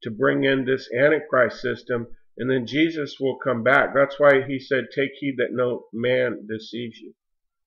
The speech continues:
I know there's better ways to explain it. I, I mean, look, I, I, I have, I have so many different, um,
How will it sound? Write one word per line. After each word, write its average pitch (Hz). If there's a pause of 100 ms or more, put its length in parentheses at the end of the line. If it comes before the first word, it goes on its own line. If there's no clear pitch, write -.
(680)
I 127
know 151
there's 147
better 135
ways 135
to 127
explain 131
it. 131
I, 123
I -
mean, 123 (240)
look, 139
I, 127
I, 139
I 147
have, 147
I 131
have 135
so -
many 156 (440)
different, 143
um, 110